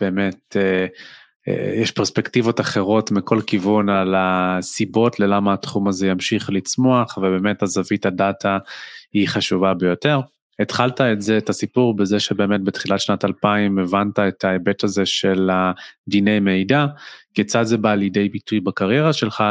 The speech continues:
שכן היום באמת אתה גם מתייצב בבית משפט העליון, כפי שאמרת, עם הקליניקה שלך, אה, למיטב זיכרוני היית מעורב גם בכמה פסקי דין גדולים, בעצם, אה,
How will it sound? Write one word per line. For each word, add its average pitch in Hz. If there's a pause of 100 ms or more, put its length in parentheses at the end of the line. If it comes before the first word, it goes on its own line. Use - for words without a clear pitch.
שכן 101
היום 101
באמת 98
אתה 95
גם 98
מתייצב 98
בבית 95
משפט 101
העליון, 98
כפי -
שאמרת, 98
עם 98
הקליניקה 135
שלך, 120 (640)
אה, 95
למיטב 95
זיכרוני 104
היית 98
מעורב 95
גם 95
בכמה 92
פסקי 92
דין 139
גדולים, 127 (400)
בעצם, 95
אה, 90